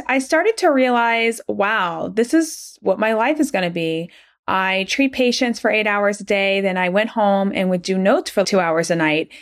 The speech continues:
And I was like, "So I guess this is just what I have to do. This is what people do."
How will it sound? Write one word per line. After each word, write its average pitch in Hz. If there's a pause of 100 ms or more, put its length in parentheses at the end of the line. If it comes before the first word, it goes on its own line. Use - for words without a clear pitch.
(320)
And 202
I 196
was 202
like, 185 (240)
"So 202
I 196
guess 196
this 208
is 196
just 190
what 180
I 175
have 175
to 180
do. 180
This 170
is 175
what 165
people 165
do." 180